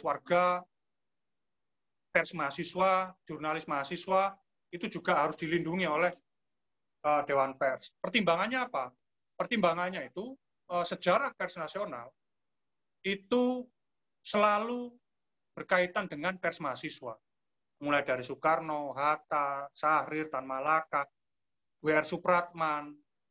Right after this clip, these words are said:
ya, semua bergiat dalam dunia pers ketika mereka masih menjadi mahasiswa.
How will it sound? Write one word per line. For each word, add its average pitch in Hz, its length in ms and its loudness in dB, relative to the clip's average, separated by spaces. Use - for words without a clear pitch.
ya, 156 240 -4
semua 226 720 2
bergiat 185 480 0
dalam 156 240 0
dunia 151 320 -2
pers - 320 -2
ketika 170 320 -4
mereka 156 240 -2
masih 151 240 -6
menjadi 131 240 -10
mahasiswa. 123 560 -10